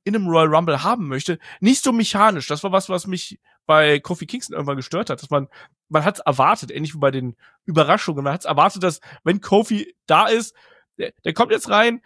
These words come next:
der catcht ein bisschen rum und irgendwann macht er irgendwas Cooles. Ne? Und das hat so ein bisschen kaputt gemacht, finde ich. Aber die ersten Male waren natürlich dann mega spektakulär. Und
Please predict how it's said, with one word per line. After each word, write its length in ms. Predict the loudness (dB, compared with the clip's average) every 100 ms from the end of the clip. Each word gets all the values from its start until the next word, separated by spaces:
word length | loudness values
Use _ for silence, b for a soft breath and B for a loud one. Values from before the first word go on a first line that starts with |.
| b b
der 100 | -6
catcht 260 | -4 -6 -6
ein 80 |
bisschen 240 | -6 -4 -4
rum 320 | -2 -4 -6 b b
und 160 | -6 2
irgendwann 300 | 4 4 2
macht 220 | 2 -2
er 40 | -4
irgendwas 300 | -6 -8 -10
Cooles. 480 | -16 -16 -18 -20 _ _ _ _ _ _ -2
Ne? 120 | -2
Und 300 | 0 -2 -2 _ b
das 160 | -6 -2
hat 100 | 0
so 80 | 0
ein 40 |
bisschen 180 | -2 -2
kaputt 320 | -2 -2 -2
gemacht, 300 | -4 -6 -6
finde 200 | -8 -12
ich. 140 | -8 0
Aber 140 | 0
die 120 | 0
ersten 320 | 2 0 0
Male 380 | 0 4 4 4
waren 140 | 0 -4
natürlich 180 | -8
dann 140 | -8 -6
mega 340 | -4 -2 -4 -8 b b
spektakulär. 800 | -10 -4 -4 -4 -4 2 4 4
Und 180 | 0 -4